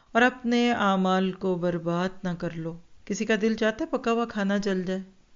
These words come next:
दूध उबल जाए? इतनी मेहनत से खाना लेकर आए और अभी खाया भी नहीं, और एकदम बिल्ली आई और उसमें मुंह डाल गई। नहीं चाहते ना? तो क्या मैं आप अपनी पढ़ी हुई नमाजें ज़ाया करना चाहेंगे?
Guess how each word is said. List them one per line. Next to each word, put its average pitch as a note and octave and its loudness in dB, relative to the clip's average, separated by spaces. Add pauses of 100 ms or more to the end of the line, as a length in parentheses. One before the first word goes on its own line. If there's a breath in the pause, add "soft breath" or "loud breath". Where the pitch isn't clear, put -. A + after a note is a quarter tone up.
(460)
दूध G#3+ 6
उबल G#3+ 4
जाए? G#3 0 (340)
इतनी A#3 2
मेहनत B3 4
से B3+ 4
खाना A3+ 4
लेकर A3 4
आए C4+ 8 (320 loud breath)
और A3+ 8
अभी A3 2
खाया G#3 6
भी A#3+ 0
नहीं, B3 2
और A3 6
एकदम G#3+ 4
बिल्ली G3+ 2
आई G#3+ 6
और G#3+ 4
उसमें G3+ 0
मुंह F#3 0
डाल F#3+ 4
गई। G#3 -4 (600)
नहीं F#3+ 2
चाहते C4+ 0
ना? A#3+ 0 (300 soft breath)
तो A3 -2
क्या A3 2
मैं G3+ 4
आप G3+ 2
अपनी G#3 -2
पढ़ी G#3 0
हुई G3+ -2
नमाजें F#3 -2
ज़ाया F#3 0
करना F#3+ -2
चाहेंगे? A#3+ -2